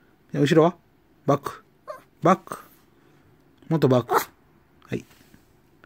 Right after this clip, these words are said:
あ、ぷーちゃん、じゃあ、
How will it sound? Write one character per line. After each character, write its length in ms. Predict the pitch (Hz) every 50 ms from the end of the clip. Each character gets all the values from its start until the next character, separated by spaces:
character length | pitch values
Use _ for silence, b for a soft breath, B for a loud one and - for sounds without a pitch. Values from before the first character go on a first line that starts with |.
| b b b b b b b b b b b b b b b b b b _ _ b b b b b b b b b b b b b b b b b _ _ _ _ _ _ _ _ _ _ - _ _ _ _ _ _ _ -
あ、 80 | 127
ぷ 140 | 113 - -
ー 40 | 117
ち 60 | 110
ゃ 60 | 104
ん、 80 | 101 101
じ 80 | 98 92
ゃ 60 | 92
あ、 80 | 92